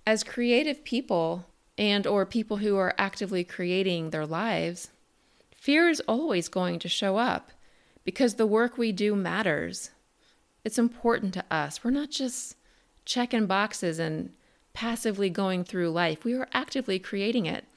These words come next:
And every creative experience, whether it's in the arts,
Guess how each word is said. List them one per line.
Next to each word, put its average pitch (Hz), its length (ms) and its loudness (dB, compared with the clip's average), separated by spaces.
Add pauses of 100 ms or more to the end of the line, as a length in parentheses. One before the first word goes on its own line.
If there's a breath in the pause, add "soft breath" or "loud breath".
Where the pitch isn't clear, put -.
(680 soft breath)
And 214 220 2
every 233 340 4
creative 202 760 0
experience, 185 880 0
whether 175 320 6
it's - 280 -2 (360 soft breath)
in 185 140 2
the 165 140 0
arts, 208 540 4